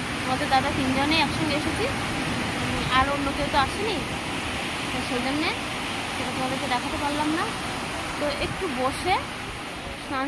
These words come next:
সেরে গিয়ে ফ্রেশ হয়ে একটু বসে, উম, এই চলে এসেছি বিকালে সমুদ্রের পাড় তোমাদের সঙ্গে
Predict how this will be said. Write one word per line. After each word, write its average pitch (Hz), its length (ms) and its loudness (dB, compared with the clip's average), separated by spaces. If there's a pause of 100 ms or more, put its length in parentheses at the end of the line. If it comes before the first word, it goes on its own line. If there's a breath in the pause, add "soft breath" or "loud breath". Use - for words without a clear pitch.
সেরে 302 200 -2 (120)
গিয়ে 285 240 2 (540)
ফ্রেশ 262 240 0 (120)
হয়ে 330 180 2 (140)
একটু 311 160 -6 (140)
বসে, 254 320 0 (720)
উম, 233 300 -6 (480)
এই 254 60 2 (100)
চলে 240 220 -2
এসেছি 302 260 -2 (180)
বিকালে 269 380 2 (560)
সমুদ্রের 254 500 -2
পাড় 240 220 2
তোমাদের 240 340 0
সঙ্গে - 240 0